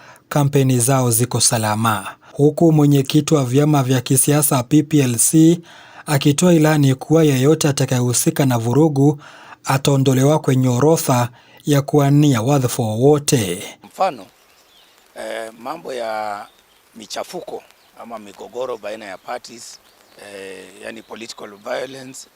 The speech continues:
Speaker 2: <clears throat> harassment, intimidation ya political, em, ya, ya, ya voters, tumesema hayo tumecondemn. Tunalaani vitendo kama hivyo, na tunataka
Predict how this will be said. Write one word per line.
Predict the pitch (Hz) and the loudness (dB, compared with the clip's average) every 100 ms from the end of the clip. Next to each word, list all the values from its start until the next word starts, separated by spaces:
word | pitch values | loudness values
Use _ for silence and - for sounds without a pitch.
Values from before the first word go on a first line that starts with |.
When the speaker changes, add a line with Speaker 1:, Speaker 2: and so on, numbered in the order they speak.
| - 196 | -10 -10
Speaker 2:
<clears throat> | 151 113 - | -10 -14 -8
harassment, | 123 135 - 117 120 - | -8 -8 -12 -16 -18 -18
intimidation | 92 101 101 104 127 110 92 _ _ _ - | -20 -20 -20 -18 -18 -20 -20 _ _ _ -20
ya | |
political, | - 107 113 - 110 | -20 -20 -20 -18 -18
em, | 95 95 92 90 85 87 _ _ | -16 -16 -14 -14 -18 _ _ _
ya, | 110 95 98 | -20 -20 -20
ya, | 95 92 92 | -18 -20 -18
ya | 98 | -16
voters, | 95 117 131 143 147 - _ _ _ _ _ | -12 -12 -10 -12 -12 -18 _ _ _ _ _
tumesema | 104 101 - 117 | -20 -18 -16 -14
hayo | 104 | -14
tumecondemn. | 101 85 82 - 85 87 160 233 _ _ - _ _ _ _ _ _ _ | -16 -20 -20 -20 -20 -10 -8 -8 _ _ -20 _ _ _ _ _ _ _
Tunalaani | - 90 92 92 92 110 135 | -20 -20 -20 -20 -14 -12 -12
vitendo | 117 101 117 120 - | -14 -20 -20 -18 -18
kama | - 104 | -18 -20
hivyo, | - 139 147 185 - - - _ _ _ _ | -16 -16 -14 -16 -16 -20 -20 _ _ _ _
na | - | -20
tunataka | 101 104 101 135 - 127 117 107 | -20 -20 -18 -18 -12 -8 -8 -8